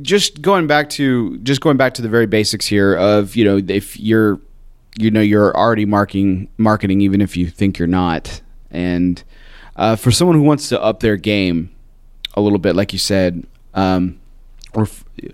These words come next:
so you're talking, we were talking about, like, leaning into the recognizing and identifying what is the subtle or passive or whatever way of, of marketing and then leaning into it.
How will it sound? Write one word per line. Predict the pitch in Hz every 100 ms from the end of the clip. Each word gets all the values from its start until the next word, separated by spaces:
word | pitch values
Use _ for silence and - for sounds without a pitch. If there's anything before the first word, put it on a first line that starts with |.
| - - -
so | -
you're | 135 147
talking, | 147 127 120 107 104
we | 117
were |
talking | 113 107
about, | 104 90 92
like, | 87
leaning | 107 113 110 104
into | 98 104 104 - 98 92 85 82 - - - - - - - - - - -
the | 95 101 95 - - - - - 90
recognizing | 117 120 123 110 107 95
and | 101
identifying | 92 85 98 101 98 - 90 85 87
what | 98 90
is | 90 98 92 - - - - - -
the | -
subtle | 101 - 98 92
or | 92 92 82
passive | 92 87 - 87 82
or | 85
whatever | 92 92 90
way | 87 85
of, | 85 -
of | 85 85
marketing | 95 95 85 85
and | 85
then | 82 87
leaning | 90 85
into | 87 90 87
it. | 80